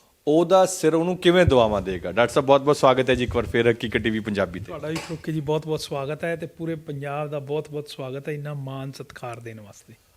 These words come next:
Speaker 1: ਅੱਛਾ ਡਾਕਟਰ ਸਾਹਿਬ, ਇਹ ਤੇਲ ਹੈਗਾ ਜੰਗਲੀ ਤੇਲ ਜਿਹਨੂੰ ਅਸੀਂ ਕਹਿੰਦੇ ਹਾਂ, ਤੇ ਇਹ ਬਣਾਉਣ ਲਈ ਤੁਸੀਂ ਬਹੁਤ ਸਾਰੀਆਂ ਚੀਜ਼ਾਂ ਸਾਨੂੰ ਪਿਛਲੀ ਵਾਰ ਦਿਖਾਈਆਂ ਨੇ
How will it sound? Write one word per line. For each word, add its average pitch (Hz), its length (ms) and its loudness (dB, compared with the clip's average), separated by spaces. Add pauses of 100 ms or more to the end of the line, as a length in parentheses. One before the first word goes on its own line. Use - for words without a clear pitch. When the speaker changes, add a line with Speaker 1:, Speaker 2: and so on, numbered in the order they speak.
Speaker 1:
ਅੱਛਾ 160 160 -14
ਡਾਕਟਰ 160 360 2
ਸਾਹਿਬ, 196 280 2 (400)
ਇਹ 185 100 6
ਤੇਲ 190 340 8
ਹੈਗਾ 131 540 4 (100)
ਜੰਗਲੀ 151 440 4
ਤੇਲ 113 260 0
ਜਿਹਨੂੰ 127 280 -2
ਅਸੀਂ 123 200 -4
ਕਹਿੰਦੇ 110 340 0
ਹਾਂ, 120 140 -6 (460)
ਤੇ 202 440 2 (840)
ਇਹ 208 140 4
ਬਣਾਉਣ 151 640 4
ਲਈ 165 260 2
ਤੁਸੀਂ 165 340 -8
ਬਹੁਤ 123 340 0
ਸਾਰੀਆਂ 147 260 0
ਚੀਜ਼ਾਂ 135 340 -2
ਸਾਨੂੰ 151 560 -4
ਪਿਛਲੀ 143 300 -4
ਵਾਰ 135 280 2
ਦਿਖਾਈਆਂ 117 640 -2
ਨੇ 135 220 -4